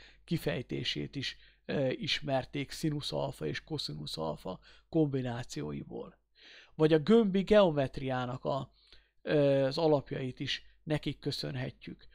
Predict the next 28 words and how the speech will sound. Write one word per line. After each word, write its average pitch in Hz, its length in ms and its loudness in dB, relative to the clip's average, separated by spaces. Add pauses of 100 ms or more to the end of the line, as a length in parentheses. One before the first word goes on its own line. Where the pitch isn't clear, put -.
(300)
Gömbi 160 360 4
geometria, 160 640 0
itt 160 220 -6
a 143 80 2
jobb 147 260 2
oldali 135 360 -2
ábrán 127 420 -4
láthatjuk, 185 800 -4 (400)
nyilvánvalóan 156 880 4
a 156 140 4
földmérésben, 139 1080 0
a 135 60 -6
térképészetben 139 1000 -2
fontosak - 580 -10
ezek. 208 380 0 (560)
A 160 300 6 (280)
görbült 160 640 6
földfelszínen 170 800 -2
nem 170 140 -2
tudunk 139 340 -8
egyeneseket 139 760 -6
húzni, 196 540 -4 (340)
és - 100 -6
ezért 165 200 2
a 165 80 2
felszíni 165 600 4
háromszögek 156 880 -2
görbült 127 680 0